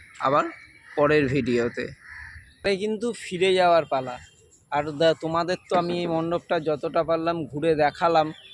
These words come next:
সবারই আশা করি ভালো লেগেছে। আর তোমরা সকলেই কিন্তু এখানটাতে আসবে এই দা-, শিয়ালদা অ্যাথলেটিক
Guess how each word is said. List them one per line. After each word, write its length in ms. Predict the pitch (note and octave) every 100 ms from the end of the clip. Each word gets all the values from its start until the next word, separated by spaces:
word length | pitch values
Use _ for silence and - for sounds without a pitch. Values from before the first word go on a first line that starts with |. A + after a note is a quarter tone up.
| -
সবারই 440 | - D3 D#3 E3 E3+
আশা 260 | D3 F3+
করি 240 | D3+ E3+ E3
ভালো 320 | C3+ C#3+ E3
লেগেছে। 520 | E3+ E3 D#3+ - D3+ - - -
আর 80 | C#3+ -
তোমরা 300 | D#3 D#3 E3
সকলেই 500 | - C#3+ E3 E3+ E3+
কিন্তু 300 | F3 E3+ F3
এখানটাতে 640 | E3 E3 E3 E3 D#3+ F3
আসবে 500 | C3+ D3 C#3+ D3 D3+ - - _
এই 160 | D3+ D3+
দা-, 240 | C#3 D3+
শিয়ালদা 480 | C#3 - D#3 D#3+ D#3
অ্যাথলেটিক 560 | D3+ C#3+ D#3 D#3 D3+